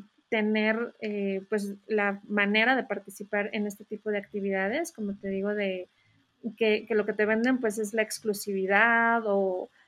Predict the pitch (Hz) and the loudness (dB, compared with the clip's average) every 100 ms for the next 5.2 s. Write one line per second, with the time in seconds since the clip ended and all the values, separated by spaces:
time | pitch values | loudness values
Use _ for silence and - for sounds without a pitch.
0 | _ - 214 214 226 220 220 214 202 208 | _ -2 -2 0 -2 0 0 2 2 2
1 | 208 208 220 208 196 190 190 185 190 - | 0 -4 -6 -6 -2 -2 -4 -8 -10 -2
2 | 208 233 254 262 247 - - 202 196 185 | 2 4 4 4 2 0 -4 -4 -4 -6
3 | 180 190 196 _ _ _ _ _ _ - | -12 -20 -20 _ _ _ _ _ _ 0
4 | 214 269 294 233 190 196 190 190 226 392 | 4 6 6 4 2 2 0 0 -4 -6
5 | - | -14